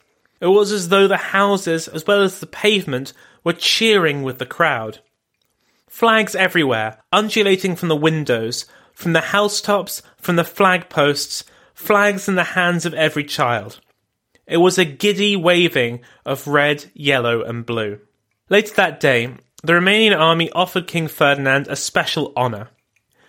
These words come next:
Missy had talked to the new Minister of War a little earlier,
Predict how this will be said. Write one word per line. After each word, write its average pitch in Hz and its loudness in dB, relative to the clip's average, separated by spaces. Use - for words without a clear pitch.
Missy 202 2
had 208 0
talked 202 0
to - -10
the 170 -2
new 156 0
Minister 156 0
of 139 0
War 147 4
a 135 2
little 135 -4
earlier, 123 0